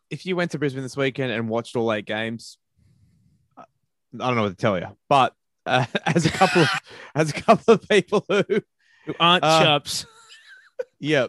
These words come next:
Speaker 1: who aren't chumps. Uh, we had a great time. I really, really enjoyed ourselves. So we had the meetup. Shout out to the Lord Alfred Hotel on Caxton Street for hosting us and,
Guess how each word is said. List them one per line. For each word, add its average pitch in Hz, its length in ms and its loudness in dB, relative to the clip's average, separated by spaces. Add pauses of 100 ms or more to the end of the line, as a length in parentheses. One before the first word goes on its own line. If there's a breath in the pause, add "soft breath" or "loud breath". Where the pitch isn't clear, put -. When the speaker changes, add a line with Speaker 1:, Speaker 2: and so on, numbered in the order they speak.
(160)
Speaker 1:
who 156 140 -4
aren't 160 320 -2
chumps. - 720 -10
Uh, 120 360 2 (500)
we 175 60 0
had 185 80 4
a - 40 4
great 190 200 4
time. 175 300 0
I 120 80 0
really, 147 320 -2
really 143 220 -2
enjoyed 131 260 -4
ourselves. 123 440 -6
So 117 80 -8
we 117 80 -4
had 120 120 -4
the 113 40 -10
meetup. 123 400 -2
Shout 131 240 -2
out 117 60 -8
to - 60 -20
the 123 60 -6
Lord 117 260 -2
Alfred 117 340 -4
Hotel 104 460 -6
on 107 120 -8
Caxton 110 320 -8
Street 113 260 -2
for - 80 -6
hosting 107 400 -4
us 104 200 -4
and, 101 220 -6